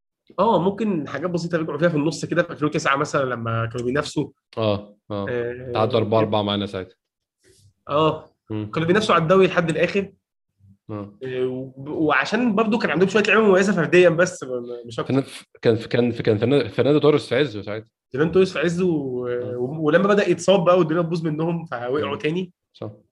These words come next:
Speaker 1: فهو، هما كانوا في نفس، هما كانوا وضع شبه اللي إحنا فيه. لا، لحد ما روجرز مسك.
Speaker 2: مم.
Speaker 1: روجرز، آه، ما نجحش بعد كده بقى إن هو ي-، يخلي الفريق لسه في التوب ليفل،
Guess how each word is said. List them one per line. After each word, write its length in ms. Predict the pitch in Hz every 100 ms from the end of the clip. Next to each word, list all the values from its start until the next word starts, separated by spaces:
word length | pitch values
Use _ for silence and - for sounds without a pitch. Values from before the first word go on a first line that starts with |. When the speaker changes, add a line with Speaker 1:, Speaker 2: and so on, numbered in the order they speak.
| _ _ _ _
Speaker 1:
فهو، 200 | 135 196
هما 220 | 196 220
كانوا 180 | 233 180
في 60 | 208
نفس، 260 | 208 -
هما 220 | 165 208 214
كانوا 160 | 175
وضع 120 | 214
شبه 180 | 196 190
اللي 100 | 180
إحنا 120 | 170
فيه. 220 | 170 123 - _ _ _ _ _ _ _ _ -
لا، 340 | 135 127 - -
لحد 300 | 139 170 175
ما 80 | 185
روجرز 260 | 180 160
مسك. 340 | 135 113 - _ _ _ _ -
Speaker 2:
مم. 340 | 110 107 - _ 175
Speaker 1:
روجرز، 300 | 202 247 214
آه، 160 | 254
ما 80 | 208
نجحش 360 | 156 214 - 175
بعد 240 | 131 127
كده 240 | 117 190
بقى 140 | 180 190
إن 120 | 156
هو 160 | 147 180
ي-، 420 | 147 127 123 120
يخلي 300 | 117 160 185
الفريق 280 | 175 175 190
لسه 220 | 185 180
في 40 |
التوب 200 | - 180
ليفل، 260 | 190 220